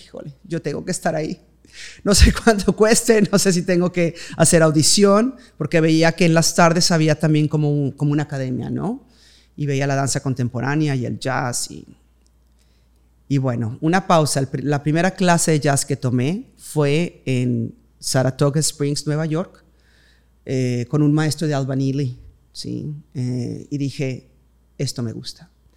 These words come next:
Y de ahí nos fuimos con la maestra Angélica Klink, mi hermana y yo, y otra compañera, Rebeca Sánchez, a la ciudad de Nueva York.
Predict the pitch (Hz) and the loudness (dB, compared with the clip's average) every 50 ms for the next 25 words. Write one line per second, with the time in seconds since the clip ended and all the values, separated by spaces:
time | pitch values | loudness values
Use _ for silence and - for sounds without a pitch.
0 | _ - - - _ - 160 160 165 160 160 156 160 160 147 - 160 151 151 143 | _ -20 -20 -20 _ -4 -2 0 2 2 4 4 2 2 2 0 0 0 0 0
1 | - - 147 143 139 139 139 131 - - 139 135 - 135 135 131 - 135 135 - | 0 2 2 2 4 2 2 0 0 -2 -4 -2 -2 -4 -4 -2 -4 -6 -4 -2
2 | 143 139 139 147 143 - 139 139 131 127 131 131 131 131 127 127 117 131 123 131 | -2 -2 -2 -2 -4 -4 -4 -2 -2 -2 -2 -2 -2 -2 -2 -2 -2 -2 -4 -2
3 | 117 127 - _ - 120 120 110 - _ _ _ - 131 123 - 123 131 135 135 | -4 -6 -8 _ -6 -6 -6 -6 -8 _ _ _ -4 -4 -2 -2 -2 -2 -2 -2
4 | 131 147 196 - - _ _ _ _ _ - 123 120 123 - - 127 - 127 131 | -2 -4 -6 -8 -14 _ _ _ _ _ -8 -6 -6 -6 -6 -6 -6 -6 -6 -6
5 | 127 120 - - 143 - - - _ _ _ _ _ - 135 127 127 120 - - | -6 -6 -6 -6 -6 -6 -10 -12 _ _ _ _ _ -6 -4 -2 -2 -2 -2 -2
6 | 131 117 113 120 123 127 120 113 110 110 117 143 - _ _ | -2 0 0 0 0 0 -2 -2 -4 -4 -4 -6 -6 _ _